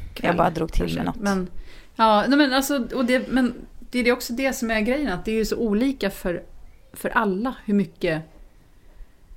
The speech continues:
Speaker 2: hur mycket det används och vad de gör och sådär. Att, att det är det som blir så kon-, men så svårt, tycker jag, att prata om mobilanvändande, för att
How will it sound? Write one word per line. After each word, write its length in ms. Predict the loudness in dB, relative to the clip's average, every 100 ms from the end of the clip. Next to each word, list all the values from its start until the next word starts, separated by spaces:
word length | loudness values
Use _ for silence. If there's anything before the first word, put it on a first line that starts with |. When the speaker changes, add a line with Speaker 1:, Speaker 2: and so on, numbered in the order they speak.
| -20 -20 -20 -20 0
Speaker 2:
hur 120 | 6
mycket 260 | 6 6 4
det 60 |
används 480 | 6 4 4 4 2
och 60 | 2
vad 100 | 2
de 120 | 4
gör 400 | 4 4 4 2
och 120 | -4
sådär. 220 | -6 -4 -4
Att, 280 | -4 -2 0
att 80 |
det 80 | 2
är 40 | 4
det 160 | 4
som 100 | 4
blir 100 | 0
så 100 | -2
kon-, 380 | -6 -2 -2 -2
men 120 | -4 -4
så 140 | -4
svårt, 420 | -6 -2 -2 -2
tycker 200 | -2 -2
jag, 80 | -2 -6
att 160 | -4
prata 340 | -2 0 0 -2
om 160 | -2
mobilanvändande, 800 | -4 -2 0 0 0 2 2 0
för 120 | -2 -4
att 360 | -4 -10 -18